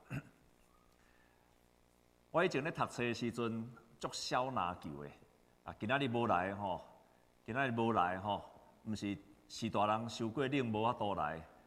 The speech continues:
啊，无就是昨看伤晚无来，吼。啊，你要你的骹球的队，你要谁会得冠军？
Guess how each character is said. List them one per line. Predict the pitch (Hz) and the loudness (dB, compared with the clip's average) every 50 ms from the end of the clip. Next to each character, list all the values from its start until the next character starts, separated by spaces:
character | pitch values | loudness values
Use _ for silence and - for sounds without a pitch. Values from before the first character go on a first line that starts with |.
| - - _ | -20 -6 _
啊， | 120 117 | 0 0
无 | 110 107 90 | 2 0 0
就 | 104 | 0
是 | 92 92 | -2 -2
昨 | - - 92 113 120 | 0 0 0 0 0
看 | - 147 139 113 104 | -2 0 0 0 0
伤 | - 101 92 101 - | -2 -4 -6 -6 -4
晚 | 85 78 71 71 | -6 -6 -6 -6
无 | 87 85 80 | -6 -6 -6
来， | 69 62 65 - - - - - - - - - - - - - - - - - - | -6 -8 -8 -12 -16 -20 -20 -20 -20 -20 -20 -20 -20 -20 -20 -20 -20 -20 -20 -12 -6
吼。 | 82 85 80 73 71 - - - - - - - - - - - - - - _ - - - - | -4 -4 -4 -4 -6 -10 -16 -20 -20 -20 -20 -20 -20 -20 -20 -20 -20 -20 -20 _ -20 -20 -18 -4
啊， | - 120 127 | -2 0 2
你 | 147 | 2
要 | 147 147 151 147 147 143 143 143 147 147 - - | 2 4 6 6 6 6 4 2 0 -4 -2 2
你 | 156 165 156 | 4 6 6
的 | 143 135 - - - - - - - - - | 6 4 2 -4 -14 -18 -20 -20 -20 -20 -6
骹 | - - 117 123 | 2 4 4 4
球 | - - 104 110 | 4 2 0 0
的 | 113 113 | 0 0
队， | 113 - 123 117 113 117 117 120 120 120 - - - - - - - - - - - - - - _ - - - - - - - - - - - | -2 -2 0 2 2 2 2 0 -2 -4 -8 -16 -20 -20 -20 -20 -20 -20 -20 -20 -20 -20 -20 -20 _ -20 -20 -20 -20 -20 -20 -20 -20 -20 -10 -6
你 | 127 135 | -4 -2
要 | 147 139 131 123 | 0 0 0 0
谁 | - - 131 | 0 -2 -2
会 | 120 107 92 | -2 -2 -2
得 | - 98 90 87 | -2 -2 -2 0
冠 | - 98 95 95 87 | 0 0 0 0 0
军？ | 107 107 104 | -2 -2 -2